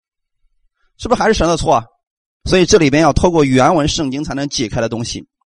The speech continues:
这，请听好了，这里一个句子当中有个非常重要的一个，一个关键词，叫“这”。你看啊，“你们得救是本乎恩，也因着信。”这，这指的是什么？是我们的信心吗？没错，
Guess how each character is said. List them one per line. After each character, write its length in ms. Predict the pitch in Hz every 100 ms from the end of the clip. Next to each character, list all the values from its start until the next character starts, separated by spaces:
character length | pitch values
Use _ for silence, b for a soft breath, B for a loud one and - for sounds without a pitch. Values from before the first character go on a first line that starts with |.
| b b b b _
这， 160 | - 381 160 - _ -
请 120 | 160
听 120 | 233
好 120 | 196
了， 60 | 175
这 100 | 240
里 80 | 185
一 20 |
个 120 | 196 - -
句 120 | 269
子 80 | 196
当 120 | 208
中 120 | 220
有 60 | 170
个 80 | 180
非 80 |
常 120 | 220 226
重 160 | 262
要 60 | 214
的 80 | 175
一 40 |
个， 100 | 165
一 100 | -
个 40 | 170
关 140 | 202
键 120 | 180
词， 200 | - 147
叫 100 | 139 135
“这”。 220 | 302 170
你 80 | 135
看 100 | 147
啊 120 | - B B -
，“你 140 | 214
们 200 | 269 320
得 220 | 247 226
救 180 | 262 302
是 180 | - 262
本 280 | - 160 151
乎 140 | 208
恩， 320 | 220 262 262 -
也 300 | 185 180 156
因 220 | 220 254
着 120 | 220
信。” 340 | 170 - 254 131 b b -
这， 140 | 415 403 262 165 - - _ _ _ _ _ _ _
这 220 | - - 233
指 160 | 175
的 80 | 175
是 100 | 208
什 120 | 139
么？ 140 | 139 147 _ _ _ _ _ _ _ _ _ _
是 120 | 220
我 80 | 202
们 100 | 196
的 60 | 208
信 160 | 220
心 160 | 190 214
吗？ 180 | 214 226 - _ _ _ _ _ _ _ _ _ _ 226 214 _ _ _ _ _ _ _ _ _ _ _ _
没 140 | 123 123
错， 320 | - 113